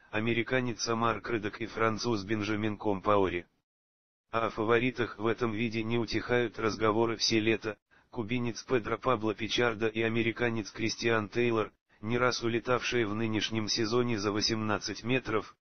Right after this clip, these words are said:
позволили любителям легкой атлетики с воодушевлением ждать финала чемпионата мира именно в этом виде. В первую очередь потому, что в секторе наверняка будет напряженная борьба, а во-вторых,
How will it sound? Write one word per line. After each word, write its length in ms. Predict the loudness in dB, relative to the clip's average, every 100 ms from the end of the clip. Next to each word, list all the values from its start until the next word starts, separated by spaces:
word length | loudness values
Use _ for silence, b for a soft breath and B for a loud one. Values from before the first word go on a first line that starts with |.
| _ b 0
позволили 560 | 0 2 2 2 2
любителям 640 | 0 -2 -4 -2 -2 0
легкой 400 | 2 0 0 -2
атлетики 580 | -2 -2 -2 -2 -4 -4
с 140 | -4 2
воодушевлением 880 | 2 2 0 0 0 0 0 0 -2
ждать 300 | 0 0 0
финала 440 | -4 0 2 2
чемпионата 720 | 0 -2 0 0 2 0 -2
мира 280 | 0 2 2
именно 420 | 0 0 -2 0
в 60 | 0
этом 240 | 0 -2
виде. 420 | -2 -4 -4 -10 -12 _ _ _ _ _ _ _ _
В 80 | -14
первую 440 | 0 0 2 0
очередь 440 | 0 0 -2 -4 -4
потому, 500 | -6 -2 0 -2 -4 _ _ _
что 240 | -6 -4
в 80 | -2
секторе 480 | 0 -2 0 0 0
наверняка 580 | 0 0 0 -2 -2 -2
будет 360 | -2 -4 -6
напряженная 720 | -8 -4 -2 0 0 0 0
борьба, 440 | 2 2 2 0 -2 _ b -4
а 100 | -2
во-вторых, 600 | -2 0 2 2 -2